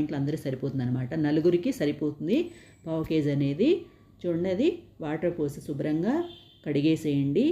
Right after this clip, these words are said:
కడిగేసి ఆ నీళ్లు పారబోసేయాలి. అదేవిధంగా ఒక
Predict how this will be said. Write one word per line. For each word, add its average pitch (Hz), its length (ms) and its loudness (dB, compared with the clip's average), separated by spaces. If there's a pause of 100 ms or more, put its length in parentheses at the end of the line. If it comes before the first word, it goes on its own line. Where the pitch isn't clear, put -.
(200)
కడిగేసి 165 460 2
ఆ - 100 -2
నీళ్లు 151 300 2
పారబోసేయాలి. 139 840 -2 (460)
అదేవిధంగా 160 580 0
ఒక 156 100 -2